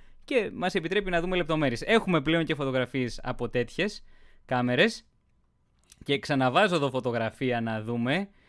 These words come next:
για να πάμε να δούμε, όχι το πύραυλο. Ε, λοιπόν, θέλω να δούμε αυτή τη φωτογραφία.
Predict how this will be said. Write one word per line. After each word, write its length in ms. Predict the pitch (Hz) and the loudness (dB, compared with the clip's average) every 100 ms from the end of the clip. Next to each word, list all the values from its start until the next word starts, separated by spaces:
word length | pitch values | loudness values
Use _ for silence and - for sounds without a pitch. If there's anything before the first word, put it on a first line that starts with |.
| _ _ 123 | _ _ -4
για 160 | 135 | 0
να 160 | 131 123 | 2 0
πάμε 280 | 147 156 143 | 0 -2 -2
να 160 | 127 | -2
δούμε, 240 | 120 139 135 | -2 -4 -4
όχι 200 | 135 131 | -6 -10
το 460 | - 120 113 110 - | -6 -4 -4 -6 -10
πύραυλο. 500 | 110 139 151 175 - - | -6 -4 -4 -6 -8 -12
Ε, 160 | 117 | -6
λοιπόν, 320 | 147 151 131 110 | -6 -4 -6 -4
θέλω 220 | 175 240 | -2 0
να 160 | 226 151 | 2 0
δούμε 280 | 170 170 135 | 0 0 0
αυτή 200 | - 170 | -2 -10
τη 100 | 208 | -6
φωτογραφία. 720 | 175 131 117 104 120 120 | -4 0 -2 -2 -2 -2